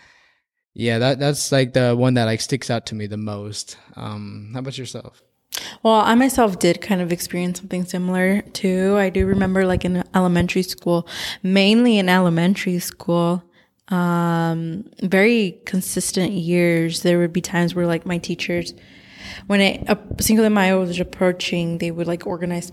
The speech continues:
Speaker 2: potlucks for it to, like, celebrate. And I do remember, like, there was a point in time when I was really young where I got confused. I didn't even know, like,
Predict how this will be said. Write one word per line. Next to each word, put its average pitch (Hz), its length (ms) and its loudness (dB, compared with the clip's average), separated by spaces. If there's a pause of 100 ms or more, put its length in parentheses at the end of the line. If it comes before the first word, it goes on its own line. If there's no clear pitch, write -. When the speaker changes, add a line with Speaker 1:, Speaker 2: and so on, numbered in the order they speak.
Speaker 2:
potlucks - 640 -2
for 269 280 0
it 285 240 2
to, - 100 -4
like, 185 220 0
celebrate. 185 640 0 (580)
And 196 560 2
I 196 120 0
do 202 160 -2
remember, 196 840 2 (220)
like, 175 340 -4 (160)
there 208 140 2
was 208 160 6
a 277 60 4
point 262 300 0
in 202 240 0
time 185 300 -2
when 180 100 -4
I 175 80 -2
was 170 240 -8
really 175 260 -2
young 180 480 -4
where 170 280 -4 (280)
I - 60 0
got 202 140 2
confused. 185 800 -4 (300)
I 208 120 2
didn't 247 160 4
even 226 240 2
know, 185 260 2
like, 185 320 -2